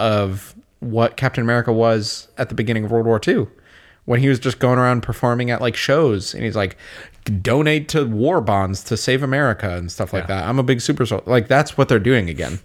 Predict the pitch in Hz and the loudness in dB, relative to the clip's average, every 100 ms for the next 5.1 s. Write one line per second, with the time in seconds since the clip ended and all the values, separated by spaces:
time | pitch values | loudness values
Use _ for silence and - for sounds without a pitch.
0 | - 127 107 113 92 113 101 98 92 98 | 0 2 2 0 0 -2 0 0 0 0
1 | 117 110 110 104 240 220 120 208 240 170 | -2 0 0 4 4 4 2 0 0 -2
2 | - 95 90 85 85 87 92 180 285 196 | -2 -2 -2 -4 -2 -2 -2 -4 -2 0
3 | 294 320 - - 131 135 151 160 185 185 | 2 2 -2 -4 -4 0 2 2 2 2
4 | 170 95 - 143 156 165 165 156 - 135 | 0 0 0 0 2 0 -2 -2 0 -2